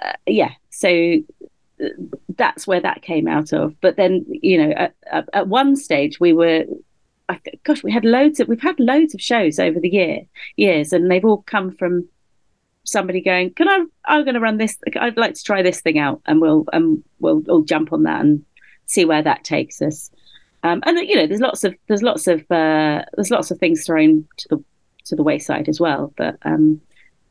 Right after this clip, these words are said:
generally, yeah. I mean, I think there was a, there was a show for a while that we did where we asked people what their neighbours, uh, were like, um, like an interesting neighbour that they'd had, and then we'd sort of, um, uh, scene paint them. We'd get,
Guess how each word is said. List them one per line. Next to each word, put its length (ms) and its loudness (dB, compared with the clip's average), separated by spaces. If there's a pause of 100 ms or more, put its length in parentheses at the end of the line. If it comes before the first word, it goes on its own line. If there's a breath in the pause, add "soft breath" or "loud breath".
(260)
generally, 640 0 (160)
yeah. 280 -2 (260)
I 60 -2
mean, 100 2
I 40 -6
think 160 -2
there 100 0
was 120 0
a, 100 2
there 140 -2
was 140 0
a 40 -2
show 460 -2 (260)
for 80 0
a 40 2
while 180 0
that 80 -4
we 100 0
did 200 2
where 180 -2
we 280 0 (440 soft breath)
asked 260 -2
people 300 0
what 160 0
their 120 2
neighbours, 640 0 (640)
uh, 120 0
were 120 4
like, 500 2 (380)
um, 420 0
like 180 -6
an 80 0
interesting 540 2
neighbour 240 2
that 160 -6
they'd 100 0
had, 200 -2
and 120 2
then 160 2
we'd 300 2
sort 160 -2
of, 100 0 (140)
um, 460 0 (580 loud breath)
uh, 160 2
scene 320 4
paint 320 -2
them. 260 2 (200)
We'd 180 0
get, 220 -2